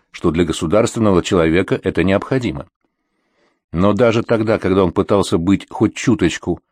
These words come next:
Макиавелем, человеческие симпатии в нём преобладали.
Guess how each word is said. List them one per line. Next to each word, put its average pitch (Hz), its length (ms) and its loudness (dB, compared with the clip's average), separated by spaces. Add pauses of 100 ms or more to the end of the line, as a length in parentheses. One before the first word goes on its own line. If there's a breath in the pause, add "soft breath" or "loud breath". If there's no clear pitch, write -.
(140)
Макиавелем, 110 840 2 (800)
человеческие 82 760 0
симпатии 87 640 -2
в 87 140 -4
нём 87 200 2
преобладали. 92 720 -2